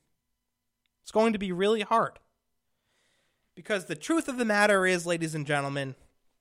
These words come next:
once we lose our God-given rights,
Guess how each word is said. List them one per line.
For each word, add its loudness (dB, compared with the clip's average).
once 0
we -6
lose -2
our 2
God-given -2
rights, -12